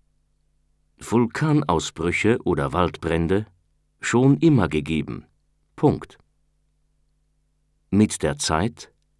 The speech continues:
schaffte es der Mensch aber, Komma, selber Feuer zu entfachen. Punkt. Man schlug Feuersteine gegeneinander, Komma,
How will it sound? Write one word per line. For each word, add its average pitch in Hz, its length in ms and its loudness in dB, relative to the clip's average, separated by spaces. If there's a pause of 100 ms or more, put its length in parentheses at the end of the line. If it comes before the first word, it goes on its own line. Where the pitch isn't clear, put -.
(220)
schaffte 139 520 0
es 113 200 -2
der 87 160 2
Mensch 95 420 0
aber, 92 480 2 (400)
Komma, 87 480 -2 (1800)
selber 104 500 0
Feuer 78 380 -2
zu 69 160 -4
entfachen. - 640 -8 (720)
Punkt. - 440 -2 (1700)
Man 98 300 2
schlug 143 420 0
Feuersteine 92 800 2
gegeneinander, 92 1000 0 (160)
Komma, 95 400 -4